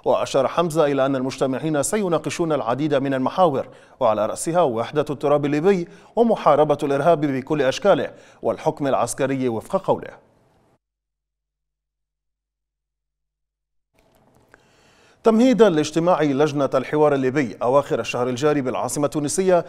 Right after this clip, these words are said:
بدأت تطفو على السطح مجدداً مخرجات مشاورات لقاء تونس الذي انعقد منتصف الشهر الماضي. نتابع.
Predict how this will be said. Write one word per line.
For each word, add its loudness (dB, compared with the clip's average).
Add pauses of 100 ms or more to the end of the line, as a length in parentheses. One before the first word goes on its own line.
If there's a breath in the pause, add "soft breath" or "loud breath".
(260 loud breath)
بدأت 4
تطفو 2
على 4
السطح -2
مجدداً -2
مخرجات -4
مشاورات -2
لقاء -4
تونس -4 (260 loud breath)
الذي -2
انعقد -2
منتصف -4
الشهر -2
الماضي. -8 (240)
نتابع. -6